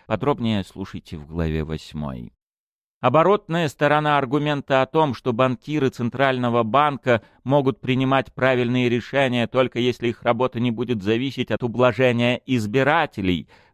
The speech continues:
политическим руководством, состоит в том, что они безнаказанно могут проводить политику, которая вредит большинству населения, в особенности, если дать им, Центральным банкам, установку не заботиться ни о чём, кроме уровня инфляции.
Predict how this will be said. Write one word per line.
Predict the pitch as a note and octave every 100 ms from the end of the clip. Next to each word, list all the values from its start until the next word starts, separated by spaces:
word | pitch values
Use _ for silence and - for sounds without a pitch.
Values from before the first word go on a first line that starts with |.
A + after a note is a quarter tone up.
| -
политическим | A2 A#2 - A#2 - G#2 - A2
руководством, | A2 A2 B2 A#2+ G3 A3 - - A2+ G#2 - _ _
состоит | - C#3 B2 C3+ C#3 -
в | -
том, | F3 G3+
что | F3 -
они | C3+ C3+
безнаказанно | B2+ A#2+ B2 B2 D#3+ F#3 D#3+ D#3 D3+
могут | C3+ C#3 C3+
проводить | - A2+ A2 A2 -
политику, | A#2 A2+ E3 F#3 - F3+
которая | C3+ C#3+ E3+ F3+
вредит | D#3+ D3 E3 A#2+ C#3 G3+
большинству | E3 E3 C3+ C3+ B2+ - A#2 C#3
населения, | C3+ A#2+ G#2+ F#2+ F2+ F2+ E2+ F#2 F2 - - _ -
в | G#2
особенности, | A2 D3+ D3+ C#3 A#2 -
если | G2+ G2+ G2+
дать | F#2 F2 A2+ G2+ D#3+
им, | F#3 F#3+ F#3 _
Центральным | - G2 F#2+ G#2 F#2+ G2 G2
банкам, | G2 G#2+ G2+ - A#2+ G#2+ _ _
установку | - D3 - D#3+ G3 - F#3+
не | G3
заботиться | D#3+ F3 E3 F#3 E3+ - E3
ни | D3+
о | D3+ C#3+
чём, | - D#3+ F#3 F3+
кроме | D3+ D3+ C#3 C3
уровня | C3 C#3+ C#3 B2 B2+
инфляции. | A#2+ - A2+ A2+ F2+ - D#2+ D#2+